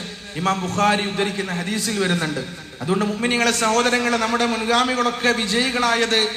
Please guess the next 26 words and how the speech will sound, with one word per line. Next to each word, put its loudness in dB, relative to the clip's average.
അവരുടെ 0
മക്കളിൽ 0
ഐശ്വര്യം 0
ഉണ്ടായത്, 2
അവർക്ക് -2
ജീവിതത്തിൽ -2
അഭിവൃദ്ധി -2
ഉണ്ടായത് 0
അള്ളാഹു 2
അവരെ 0
സ്വീകരിച്ചത് -4
ഈ -4
ഒരു -2
തഖ്വന്റെ -2
പേരിലാണ്. 0
ഈ 4
മേഖലയിൽ 2
സാമ്പത്തികമായ -2
ഇടപാടിന്റെ 0
വിഷയത്തിൽ -2
ഇന്ന് -2
നമ്മൾ 0
വളരെ 0
പിന്നിലാണ് -2
തഖ്വയുടെ -2
വിഷയത്തിൽ. -2